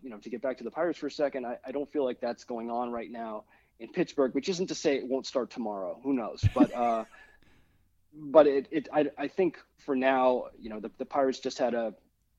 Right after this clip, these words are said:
a particularly impressive draft. You know, they got a, they got a bunch of, uh, really high ceiling guys. Uh, you know, they're, they're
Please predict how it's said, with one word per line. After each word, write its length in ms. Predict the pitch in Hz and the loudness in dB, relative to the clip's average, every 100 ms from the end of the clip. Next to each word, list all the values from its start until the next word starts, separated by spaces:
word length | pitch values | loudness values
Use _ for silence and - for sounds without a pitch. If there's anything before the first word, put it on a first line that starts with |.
| _ _ _ _ - - | _ _ _ _ -18 -14
a 80 | - | -8
particularly 440 | - 165 254 214 156 | -2 2 4 6 6
impressive 460 | - 143 - 120 | 6 4 4 -2
draft. 480 | 123 113 110 107 - | 0 0 0 -4 -10
You 100 | - | -12
know, 120 | 107 | -8
they 100 | 117 | -6
got 160 | 120 117 | -4 -4
a, 140 | 101 82 113 _ 247 | -6 -10 -16 _ -12
they 60 | |
got 120 | 247 113 | -8 -6
a 40 | |
bunch 260 | - 123 127 | -4 -2 -4
of, 180 | 104 - - - - - | -6 -14 -20 -20 -18 -8
uh, 260 | 107 104 - | -6 -6 -4
really 260 | 135 143 135 | 0 2 2
high 220 | 120 117 | 0 -4
ceiling 420 | - 123 110 113 | -4 -4 -4 -4
guys. 500 | 104 101 101 104 - - | -4 -4 -4 -8 -12 -16
Uh, 220 | 101 73 62 - | -14 -12 -14 -16
you 80 | |
know, 120 | 98 95 | -12 -8
they're, 180 | 101 98 _ - - _ _ 123 | -8 -10 _ -20 -20 _ _ 0
they're 280 | 123 113 | 2 2